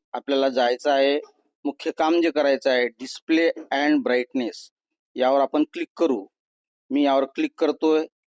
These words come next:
आपण सुद्धा यावर क्लिक करायचं आहे. या ठिकाणी बघा, माझी जी स्क्रीन होती ऑटो स्क्रीन ऑफ, तर ती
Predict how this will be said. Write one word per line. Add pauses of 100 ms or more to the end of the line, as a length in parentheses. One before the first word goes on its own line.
(200)
आपण
सुद्धा
यावर
क्लिक
करायचं
आहे. (500)
या
ठिकाणी
बघा, (1000)
माझी
जी
स्क्रीन
होती (220)
ऑटो
स्क्रीन
ऑफ, (880)
तर
ती